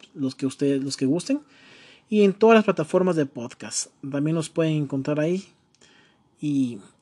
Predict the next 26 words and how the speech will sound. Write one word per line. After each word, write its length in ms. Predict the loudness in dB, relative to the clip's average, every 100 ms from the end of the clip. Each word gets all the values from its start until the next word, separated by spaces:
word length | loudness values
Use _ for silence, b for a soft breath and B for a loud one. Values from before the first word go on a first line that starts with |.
| -12
espero 420 | -10 -2 0 0
realmente 720 | 0 0 -2 0 0 2 0
recibir 300 | -2 2 4
los 100 | 2
comentarios 380 | 0 -2 0 0
de 60 | -2
ustedes. 580 | -2 0 0 -2 -8 -8
Como 280 | -2 0 0
les 140 | 0
vuelvo 200 | 0 0
a 40 |
indicar, 380 | 2 0 0 -2
este 280 | -2 -6 -6
podcast 360 | -6 -6 -2 0
lo 80 | 0
hacen 180 | 0
ustedes. 580 | -2 -2 -2 -2 -4 -8 b b b b b b _
Y, 420 | -4 -2 -2 -6 -6
y 80 | -6
esperamos 480 | -2 -2 -2 -2 -2
que 100 | -2
muy 160 | 0 0
pronto 500 | 0 0 0 -4 -2
podamos 440 | 0 0 0 0
tener 240 | -2 -2
temas 560 | -2 -2 0 -2 -6